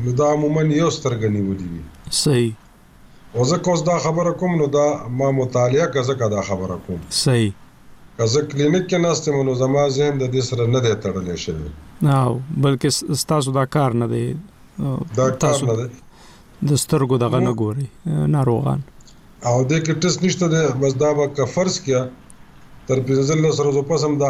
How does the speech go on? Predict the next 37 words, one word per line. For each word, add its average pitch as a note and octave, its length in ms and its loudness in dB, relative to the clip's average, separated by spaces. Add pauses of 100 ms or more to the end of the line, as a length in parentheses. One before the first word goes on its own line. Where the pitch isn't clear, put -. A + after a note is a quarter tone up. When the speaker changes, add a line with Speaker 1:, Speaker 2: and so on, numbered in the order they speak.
(100)
Speaker 1:
علامات C#3 480 0
په C3 60 0
کمېدو B2 540 0
کېږي D3 300 2
نه، C3+ 140 4
خارښ C#3 420 0
نه C#3 100 2
ختمېږي، B2+ 500 0
یا B2 200 2
سترګې C3 380 0
چې B2+ 140 -2 (100)
کمې C3 180 2
چخې C#3 380 -2
نیسي، G#2 320 0 (280)
Speaker 2:
او. C#3 280 2 (640)
Speaker 1:
هغه C#3+ 140 2
نه D#3 60 2
ختمېږي، C#3 520 0
یا C#3 460 2
نظر C#3 460 2 (140)
چې D3 60 0 (100)
کوم D3 460 -2
لکه B2+ 440 2
ریزجن C3 540 2
وي C#3+ 340 0 (420)
یا B2 240 2
دوند-، B2+ 580 0 (600)
دوندجن C3 440 2
وي. G2+ 220 -2 (200)
Speaker 2:
او D3+ 380 2
سم E3+ 180 0
Speaker 1:
بلر D#3+ 120 4
Speaker 2:
نه F3 120 2
ښکاري، D#3+ 360 0
Speaker 1:
پکې - 80 -4
Speaker 2:
پاک-، E3 220 2
اس-، - 300 -4